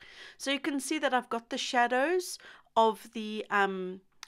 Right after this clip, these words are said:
lemons on the white, and I've used qu-, um, quite an orangey brown mixed in with, like, a mauve gray and a gray,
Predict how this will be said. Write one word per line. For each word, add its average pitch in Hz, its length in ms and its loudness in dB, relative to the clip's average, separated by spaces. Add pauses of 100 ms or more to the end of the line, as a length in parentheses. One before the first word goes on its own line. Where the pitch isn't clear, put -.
lemons 220 880 -2 (480)
on 208 340 2
the 196 260 2
white, 190 560 0
and 226 140 -4
I've 220 180 -2
used 254 640 -4
qu-, - 380 -8
um, 226 260 2
quite - 400 -6
an 330 200 -4
orangey 233 520 -4
brown 208 640 0 (340)
mixed 220 500 -6
in 226 300 -2
with, 208 380 -6
like, 196 240 -2
a 214 80 -4
mauve 202 500 2
gray 185 340 0
and 175 120 -4
a 165 80 -6
gray, 185 640 -2